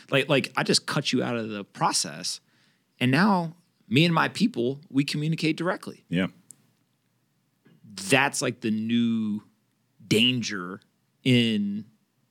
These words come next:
Speaker 1: society, is these people who are willing to think differently and can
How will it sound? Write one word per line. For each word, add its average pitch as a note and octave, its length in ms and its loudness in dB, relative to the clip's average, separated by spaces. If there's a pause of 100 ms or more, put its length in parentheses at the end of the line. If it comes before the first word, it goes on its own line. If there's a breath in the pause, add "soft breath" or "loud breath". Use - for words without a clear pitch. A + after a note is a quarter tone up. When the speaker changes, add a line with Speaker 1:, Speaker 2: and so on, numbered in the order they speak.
(300)
Speaker 1:
society, C#3+ 920 -2
is A#2 100 -10
these A#2 160 -4
people C#3+ 360 -4
who A#2+ 60 2
are A2 60 2
willing A2 180 -2
to G#2 60 -6
think A2+ 240 -8
differently G2+ 600 -8
and G#2 200 -2
can G2+ 460 -6